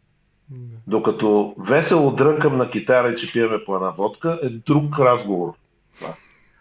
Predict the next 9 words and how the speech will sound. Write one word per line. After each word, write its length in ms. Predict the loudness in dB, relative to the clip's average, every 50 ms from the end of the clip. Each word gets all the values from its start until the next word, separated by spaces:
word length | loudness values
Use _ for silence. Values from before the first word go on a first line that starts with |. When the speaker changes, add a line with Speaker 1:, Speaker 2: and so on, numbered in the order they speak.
| _ _ _ _ _ _
Speaker 2:
това 260 | -4 0 2 2 2
няма 340 | 2 2 2 2 2 4 4 4
общо 360 | 4 2 2 0 -6 -8 -10
с, 320 | -6 -6 -6 -6 -4 -2
а, 440 | 0 0 2 2 2 2 0 -2 -4 -8 _ _ _ _ _ _ _ _ _ _ -14
м, 220 | -12 -10 -10 -10 -12 -14 -18 -18 -10
нали, 220 | -8 -6 -4 -4 -2
не, 480 | -2 -2 0 0 0 -2 -2 -4 -4 -6
няма, 400 | -4 -2 -2 -2 -2 -2 -4